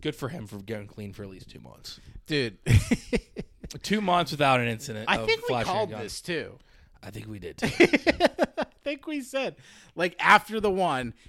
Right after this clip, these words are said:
Speaker 2: and he came out with the apology after he met with Adam Silver, we're like, "This is gonna happen again very quickly." And you, I think it was you that said specifically,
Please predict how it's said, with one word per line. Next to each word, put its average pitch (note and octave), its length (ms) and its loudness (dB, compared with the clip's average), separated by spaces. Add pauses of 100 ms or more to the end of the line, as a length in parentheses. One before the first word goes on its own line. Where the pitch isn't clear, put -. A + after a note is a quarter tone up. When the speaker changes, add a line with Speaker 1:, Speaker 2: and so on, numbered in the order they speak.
Speaker 2:
and D3 100 -2
he D3 80 -2
came E3+ 280 0
out F#3 120 4
with D#3+ 80 0
the F3+ 80 0
apology D#3 500 6
after C3 180 0
he A#2+ 60 -4
met B2+ 180 -2
with D#3+ 140 -6
Adam D#3 240 2
Silver, A2+ 440 0 (220)
we're C3+ 180 -4
like, C3 320 -2 (420)
"This D3 160 -4
is E3 60 -6
gonna F#3 180 4
happen F3+ 340 8
again C#3+ 500 2 (140)
very C#3 340 0
quickly." G#2+ 600 -2 (260)
And C3 120 -4
you, D3 280 4
I D#3 120 2
think A3 240 -2
it G#3+ 60 6
was C#3 200 2
you F#3+ 200 0
that D3+ 140 -2
said C#3 240 -2
specifically, B2+ 800 -6